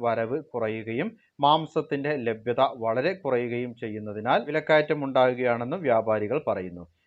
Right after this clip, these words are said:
നാനൂറ്റി നാൽപത്, നാനൂറ്റി അറുപത് രൂപയാണ് ജില്ലയിൽ ബീഫിന്റെ ശരാശരി വില. ഈ തുകയ്ക്ക് ബീഫ് വാങ്ങിയാൽ തട്ടുകടകൾക്ക് വൻ നഷ്ടമാണ്. എന്നാൽ കുറഞ്ഞ വിലയ്ക്ക് കിട്ടുന്ന സുനാമി ഇറച്ചി വിറ്റാൽ ലാഭം കൊയ്യുകയും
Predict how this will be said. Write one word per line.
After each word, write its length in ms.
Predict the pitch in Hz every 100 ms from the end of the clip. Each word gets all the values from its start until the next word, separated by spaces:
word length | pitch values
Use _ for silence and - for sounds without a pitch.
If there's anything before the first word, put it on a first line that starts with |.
| _
നാനൂറ്റി 440 | 135 139 151 147 151
നാൽപത്, 380 | 139 135 - 143 170 135
നാനൂറ്റി 420 | 127 131 127 135 123
അറുപത് 260 | 120 123 143
രൂപയാണ് 420 | 123 113 120 113 127
ജില്ലയിൽ 340 | 113 113 120 139 120
ബീഫിന്റെ 500 | 139 151 147 123 160 185
ശരാശരി 480 | 123 120 120 139 131 101
വില. 140 | 95 90 _ _ _ 165
ഈ 120 | 202 190
തുകയ്ക്ക് 360 | 165 156 160 165
ബീഫ് 300 | 135 139 139
വാങ്ങിയാൽ 500 | 156 131 123 123 139 - _ 151
തട്ടുകടകൾക്ക് 760 | 147 - 185 139 123 120 - 143 120
വൻ 120 | 175 160
നഷ്ടമാണ്. 500 | 107 - 104 90 85 - _ _ -
എന്നാൽ 200 | 170 202 196 -
കുറഞ്ഞ 300 | 185 202 226
വിലയ്ക്ക് 280 | 185 165 170 165
കിട്ടുന്ന 320 | 143 139 147 151
സുനാമി 460 | 135 131 135 147 151
ഇറച്ചി 280 | 120 117 - 127
വിറ്റാൽ 300 | 107 123 160 113
ലാഭം 340 | 117 127 135 135
കൊയ്യുകയും 420 | 107 101 98 113